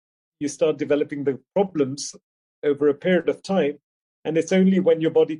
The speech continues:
can't produce any more insulin to cope that your sugar starts going up and you start being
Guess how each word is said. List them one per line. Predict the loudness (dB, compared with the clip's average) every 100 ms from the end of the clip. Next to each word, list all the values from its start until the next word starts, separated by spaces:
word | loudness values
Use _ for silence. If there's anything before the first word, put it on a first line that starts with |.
| -8
can't | -4 -4 -6
produce | -8 -6 -2
any | -2 0
more | 0 2
insulin | 0 -2 -2 -4
to | -8 -2
cope | -2 0
that | -2 -4 -4
your | -6
sugar | -6 -2 -2
starts | 0 -4 -2
going | -2 -2 0
up | -2 -2 -6
and | -10 -10
you |
start | -4 -4 -4 _
being | -8 -8